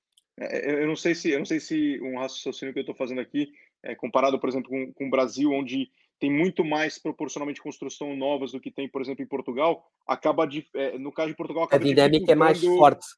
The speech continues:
Speaker 1: é mais demorada, né? Porque, porque
Speaker 2: É.
Speaker 1: é, é mais fácil com um, um empreendimento novo, né, do que um, algum que, uma reabilitação, né?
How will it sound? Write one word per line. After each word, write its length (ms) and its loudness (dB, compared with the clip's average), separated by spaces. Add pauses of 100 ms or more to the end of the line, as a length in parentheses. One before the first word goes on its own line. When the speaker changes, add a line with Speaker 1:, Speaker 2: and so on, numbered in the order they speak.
(120)
Speaker 1:
é 60 -12
mais 160 -2
demorada, 440 -2
né? 120 -12
Porque, 320 -12
porque 140 -2
Speaker 2:
É. 140 6
Speaker 1:
é, 40 -4
é 160 -8
mais 260 -2
fácil 380 -2
com 80 -8
um, 100 -6
um 280 -8
empreendimento 480 -8
novo, 260 -8 (100)
né, 180 -8
do 120 -20
que 100 -12
um, 360 -14 (340)
algum 220 0
que, 220 0
uma 200 2
reabilitação, 640 0
né? 120 -16